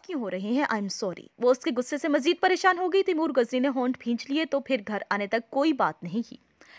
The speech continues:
"आप बैठे, मैं चाय लाती हूँ," हसीना ने कहकर फौरन किचन का रुख किया कि कहीं वो मना ना कर दे, और वो वाकई मना करना चाहता था, मजबूरन बैठ गया। लेकिन फिर जब देखा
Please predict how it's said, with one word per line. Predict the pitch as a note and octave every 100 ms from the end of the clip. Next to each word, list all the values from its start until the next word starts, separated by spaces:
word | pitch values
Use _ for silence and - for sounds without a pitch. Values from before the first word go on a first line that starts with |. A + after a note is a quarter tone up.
| - -
"आप | A#3 A3
बैठे, | G3+ G3+ C#4+ G4
मैं | D4+
चाय | A3 G3
लाती | E3+ E3+ A#3
हूँ," | C4+ F#4
हसीना | G4+ G4 G#4
ने | G4
कहकर | F4+ D#4 D#4+
फौरन | - D#4+ D#4+
किचन | D4 B3 B3
का | A#3+
रुख | G#3+ -
किया | C4 A#3+
कि | B3
कहीं | A3 A#3
वो | B3+
मना | B3 D4
ना | F4+
कर | F4 D#4+
दे, | D4+ D4+
और | - A#3
वो | A3 A3+
वाकई | G3+ G3 C#4+
मना | B3 F#3 F3
करना | F#3 G3 G#3+
चाहता | G#3+ F#3+ B3+
था, | B3+ E3
मजबूरन | F#3 G3+ F#3+ G3+ G#3
बैठ | F#3+ F#3 -
गया। | B3 - - - -
लेकिन | C#4 F#4
फिर | D#4 C#4
जब | F4+ -
देखा | A3 - B3+